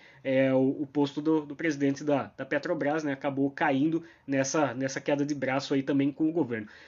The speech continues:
Então, inflação preocupante, é, o Brasil, eu particularmente,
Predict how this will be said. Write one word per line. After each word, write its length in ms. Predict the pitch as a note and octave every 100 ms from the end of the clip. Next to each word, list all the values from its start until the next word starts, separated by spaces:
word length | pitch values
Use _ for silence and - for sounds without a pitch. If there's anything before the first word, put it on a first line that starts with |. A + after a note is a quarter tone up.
| - D3+
Então, 280 | F3 G#3+ - -
inflação 440 | F3 F3 F3+ G3
preocupante, 760 | E3+ F#3 F3+ G#3 A3+ G#3+ A3 G#3 - -
é, 560 | D3 D3 D3+ C#3+ C#3 C3+ C3+
o 100 | F3+
Brasil, 480 | F3 E3 C3 D3+ A#2+ _ _
eu 260 | E3+ F3 C#3+ E3 G3 G3
particularmente, 1000 | D3 D3+ - D3+ C#3 C#3+ C3+ A#2+ G#2+ A#2